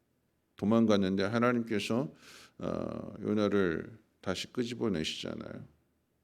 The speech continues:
삼 일 길을 돌아다녀야 되는 큰 성인데, 에, 하루만, 그러니까 하기 싫은 일이니까 하루만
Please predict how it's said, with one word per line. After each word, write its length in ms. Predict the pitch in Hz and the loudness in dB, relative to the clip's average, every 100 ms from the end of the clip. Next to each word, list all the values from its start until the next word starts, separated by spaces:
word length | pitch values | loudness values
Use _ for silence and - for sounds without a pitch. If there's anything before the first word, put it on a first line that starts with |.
| _ _ _ _ _ _ _ _ _ | _ _ _ _ _ _ _ _ _
삼 360 | - - 185 185 | -6 0 2 2
일 260 | 185 180 | 2 0
길을 720 | 165 156 156 147 135 107 85 - | 2 4 6 6 6 4 0 -4
돌아다녀야 720 | - 117 127 120 110 117 117 | 2 6 6 6 4 4 4
되는 280 | 107 110 107 | 2 0 -2
큰 220 | 110 123 | -4 -4
성인데, 840 | 117 - 110 98 87 82 87 120 131 _ _ _ _ _ _ - | -4 -2 0 0 0 -2 -2 -2 -8 _ _ _ _ _ _ -16
에, 60 | - - - - | -14 -14 -18 -16
하루만, 800 | - - 185 202 175 95 76 - _ _ - | -8 -4 0 2 4 4 2 -8 _ _ -16
그러니까 180 | - | -10
하기 180 | - - | -8 -4
싫은 380 | 147 - 160 147 | -2 -2 0 0
일이니까 600 | 120 98 78 - - 98 | -2 -2 -6 -8 -8 -8
하루만 800 | 110 - 185 208 175 143 123 - | -8 -2 0 2 2 2 2 -2